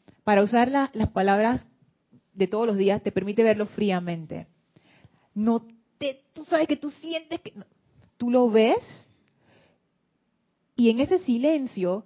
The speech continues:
deja que emane. Tú, es que es una cosa muy interesante cuando tú observas uno de estos sentimientos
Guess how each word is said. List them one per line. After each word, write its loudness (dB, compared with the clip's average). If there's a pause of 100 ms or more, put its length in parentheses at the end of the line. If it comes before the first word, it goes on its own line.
(480)
deja 2
que 2
emane. -2
Tú, -8
es 2
que 0
es 6
una -2
cosa -2
muy -4
interesante -2
cuando -4
tú -2
observas 0
uno -4
de -2
estos -6
sentimientos -8